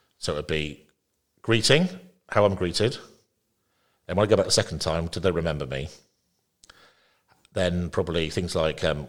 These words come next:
you know, in terms of building a relationship, um, does, does that business, does that restaurant, um, is it, does it know I've been there eleven times?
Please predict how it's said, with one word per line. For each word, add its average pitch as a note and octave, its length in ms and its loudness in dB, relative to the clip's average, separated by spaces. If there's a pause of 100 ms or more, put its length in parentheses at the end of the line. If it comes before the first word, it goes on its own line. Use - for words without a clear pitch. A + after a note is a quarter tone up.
(100)
you E2 80 -4
know, D2+ 80 -6
in D2 80 -12
terms D#2+ 240 -2
of D#2 140 -8
building D#2 260 -4
a C2+ 40 -6
relationship, C2 560 -6 (460)
um, D#2 440 0 (1400)
does, G#2+ 280 6
does A2+ 280 6
that - 260 2
business, F2 440 2
does F#2+ 140 0
that - 140 0
restaurant, E2+ 640 0 (140)
um, C#2+ 560 -2 (680)
is - 120 2
it, - 120 0
does C#3 160 6
it C3+ 100 2
know F3+ 200 10
I've G#2 120 8
been G2 120 2
there E2 140 4
eleven D#2 280 -2
times? C#2+ 580 -2